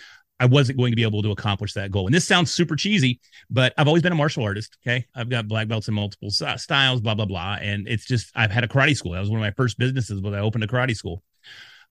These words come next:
But my goal back in the nineties was I wanted to fight in the Ultimate Fighting Championship. That was my goal. I had teammates that had made it to the big show, and I wanted to be there too. And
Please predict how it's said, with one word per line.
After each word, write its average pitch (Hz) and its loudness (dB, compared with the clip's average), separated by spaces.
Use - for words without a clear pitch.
But 139 6
my 131 4
goal 147 4
back 135 4
in 131 2
the 117 2
nineties 110 0
was 107 0
I 104 -2
wanted 117 0
to 120 -6
fight 95 -6
in 101 -6
the 95 -6
Ultimate - -8
Fighting 117 -4
Championship. 95 -10
That 101 -4
was 107 -2
my 117 0
goal. 139 -2
I 98 6
had 104 4
teammates 117 4
that 113 0
had 107 2
made 113 0
it 107 -8
to 113 -2
the 110 2
big 117 2
show, 135 2
and 107 2
I 110 0
wanted 113 2
to 113 2
be 123 2
there 123 2
too. 147 -4
And 117 2